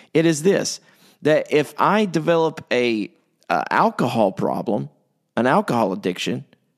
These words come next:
okay, and I'm drinking like crazy, but it lasts maybe ten years of my life,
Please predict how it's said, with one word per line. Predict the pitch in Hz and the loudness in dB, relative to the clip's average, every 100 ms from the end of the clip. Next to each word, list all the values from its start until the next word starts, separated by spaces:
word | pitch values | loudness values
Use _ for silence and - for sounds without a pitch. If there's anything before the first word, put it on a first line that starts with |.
| _ _ | _ _
okay, | 117 113 110 127 - | -2 0 0 0 -2
and | 127 | 0
I'm | 139 135 - | 2 0 -2
drinking | 110 117 180 220 - 101 107 - _ _ _ - | -4 0 0 0 -4 -4 -4 -8 _ _ _ -2
like | 127 131 | -2 -2
crazy, | - - 185 233 185 107 90 87 _ _ _ _ _ | -6 -2 0 2 -2 -4 -6 -10 _ _ _ _ _
but | 139 143 | 0 2
it | 123 | 2
lasts | 151 180 185 - | 0 2 0 0
maybe | 165 165 135 - _ _ | 0 2 0 -4 _ _
ten | 165 202 190 | 0 0 2
years | 185 185 | 0 0
of | 156 123 | 0 0
my | 139 135 | 0 0
life, | 139 160 - 113 - | 2 0 -2 -8 -14